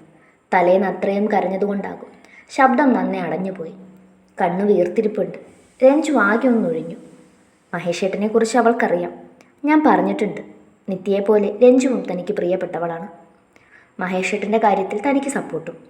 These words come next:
"ഉച്ചയ്ക്ക് നീ എവിടെ പോണു?" അവൾ കണ്ണു കൂർപ്പിച്ചു നോക്കി. "എനിക്ക് മഹേഷ് ഏട്ടനെ കാണണം, ചിലത് പറയാനുണ്ട്." "എന്നിട്ട്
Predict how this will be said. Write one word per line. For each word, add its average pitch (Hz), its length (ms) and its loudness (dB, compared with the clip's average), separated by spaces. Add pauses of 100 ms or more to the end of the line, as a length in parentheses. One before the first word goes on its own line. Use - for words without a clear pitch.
(1000)
"ഉച്ചയ്ക്ക് 247 440 0
നീ 269 80 8
എവിടെ 247 180 6
പോണു?" 220 460 -4 (480)
അവൾ 320 160 4 (100)
കണ്ണു 208 200 0
കൂർപ്പിച്ചു 202 420 -4
നോക്കി. 165 360 -10 (1040)
"എനിക്ക് 208 180 0
മഹേഷ് 202 340 -2
ഏട്ടനെ 190 280 -6
കാണണം, 175 300 -12 (420)
ചിലത് 208 280 -2
പറയാനുണ്ട്." 175 500 -6 (1200)
"എന്നിട്ട് 208 540 0